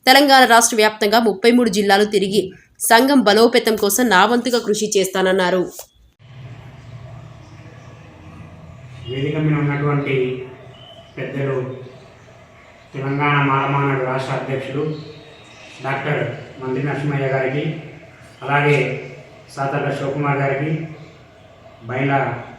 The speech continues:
Speaker 2: శ్యామసుందర్ గారికి, అలాగే రాఘవేందర్ గారికి, కాడం రాఘవేందర్ గారికి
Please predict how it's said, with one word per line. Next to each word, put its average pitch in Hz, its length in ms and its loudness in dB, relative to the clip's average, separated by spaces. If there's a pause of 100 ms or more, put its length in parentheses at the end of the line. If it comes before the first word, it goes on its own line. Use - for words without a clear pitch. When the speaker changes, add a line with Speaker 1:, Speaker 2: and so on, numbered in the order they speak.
Speaker 2:
శ్యామసుందర్ 143 520 -4
గారికి, 147 280 0 (1120)
అలాగే 139 320 -2 (460)
రాఘవేందర్ 139 500 -2
గారికి, 139 300 -2 (840)
కాడం 139 320 -2
రాఘవేందర్ 135 440 0
గారికి 139 280 -2